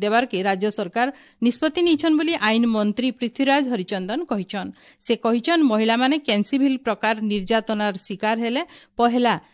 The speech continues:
ପାରାଲିଗାଲ ସ୍ୱେଚ୍ଛାସେବୀମାନଙ୍କୁ ଜଣାବେ। ସେମାନେ ତୁର୍ତି ମହିଳାମାନଙ୍କୁ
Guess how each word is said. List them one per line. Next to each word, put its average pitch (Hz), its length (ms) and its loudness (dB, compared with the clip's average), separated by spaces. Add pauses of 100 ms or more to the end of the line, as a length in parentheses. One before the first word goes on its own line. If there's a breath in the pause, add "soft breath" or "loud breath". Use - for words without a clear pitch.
(140 soft breath)
ପାରାଲିଗାଲ 294 540 2
ସ୍ୱେଚ୍ଛାସେବୀମାନଙ୍କୁ 214 1000 -2
ଜଣାବେ। 175 500 0
ସେମାନେ 214 440 0
ତୁର୍ତି 247 360 -2
ମହିଳାମାନଙ୍କୁ 214 640 2